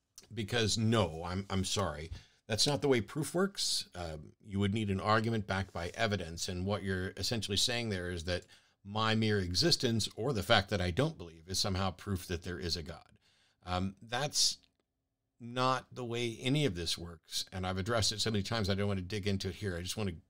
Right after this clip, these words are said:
keep going because, uh, it's not gonna surprise you. There's no proof in this email. There's not even really an argument much at all.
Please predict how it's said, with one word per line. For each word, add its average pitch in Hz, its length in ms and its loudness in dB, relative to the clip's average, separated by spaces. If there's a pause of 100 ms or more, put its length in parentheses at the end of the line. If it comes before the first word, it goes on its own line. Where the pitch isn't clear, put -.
(120)
keep 110 160 -14
going 92 360 -2
because, 87 460 -8 (140)
uh, 82 220 -6 (1700)
it's - 140 -14
not 151 140 2
gonna 156 120 2
surprise 127 460 2
you. 92 100 2
There's 92 220 2
no 110 160 0
proof 120 400 -12 (300)
in 101 120 0
this 98 180 2
email. 101 380 -2
There's 92 200 -8
not 104 160 0
even 104 160 -2
really 104 240 0
an 98 80 0
argument 101 400 -4 (260)
much - 580 -8
at 87 120 -4
all. - 240 -10